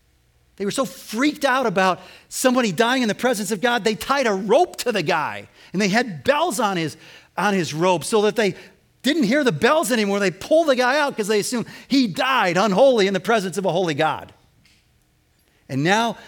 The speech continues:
the darkness has brought a division that brings a path into not the promised land, a land flowing with milk and honey, but the land of paradise, of a relationship with God.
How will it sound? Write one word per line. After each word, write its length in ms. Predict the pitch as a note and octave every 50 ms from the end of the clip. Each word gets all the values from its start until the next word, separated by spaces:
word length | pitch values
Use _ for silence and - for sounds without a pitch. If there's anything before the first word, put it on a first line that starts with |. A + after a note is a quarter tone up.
| - _ -
the 80 | -
darkness 640 | B2 - - G3 G3+ G#3 G#3 G#3 E3+ F3+ D3+ - - - - -
has 120 | F3+ D3+
brought 240 | C3 D#3+ F#3 E3 D3+
a 40 | C3+
division 680 | B2 C#3 B2 A#2+ D#3 A3 A#3 F3+ - F#3 D#3+ C3+ - - - - - -
that 140 | E3 C3 -
brings 320 | F3 G3 F#3 E3 - - - - _ -
a 80 | D3 C3
path 760 | - - - A3 B3+ G#3+ F#3 E3 B2 G#2+ - - - - _ _ _ _ _
into 300 | B3 G#3 G#3 F#3 - G#3
not 260 | F#3+ F#3 G#3+ C#4 C4+
the 60 | D#4 -
promised 560 | - - A#3+ C4 C#4 C4+ G3 C#3+ - - G3
land, 400 | F3 D3 D3 C#3+ C3+ C3+ D3 B2 - - _ _ _ _ _ _ _ _ _ -
a 100 | D#3 D#3
land 300 | E3+ G3 G#3+ G#3+ G3 -
flowing 240 | - G#3 G3 F#3 D#3+
with 120 | D3+ D3
milk 240 | E3+ F3+ E3+ D#3+ -
and 100 | B2+ -
honey, 280 | E3 F3 E3+ C#3 A2+ - - - - _
but 180 | F3 D#3 D#3
the 160 | - D#3 B2+ - - - _ _ _ _ _ _ _ _ _
land 240 | B2+ C#3 D3 C3+ A#2
of 140 | G#2 - -
paradise, 600 | - D#3+ D#3 C#3 A2+ F#2+ F2+ G#2 G#2+ - - - - _ _
of 120 | C#3 B2+
a 40 | B2
relationship 760 | A#2 A#2+ A#2+ A#2+ C3+ D3+ D3 D3 - C3+ A#2+ - - B2 - C3+
with 160 | A#2 A2 -
God. 260 | C#3 B2+ A2+ G2+ F#2+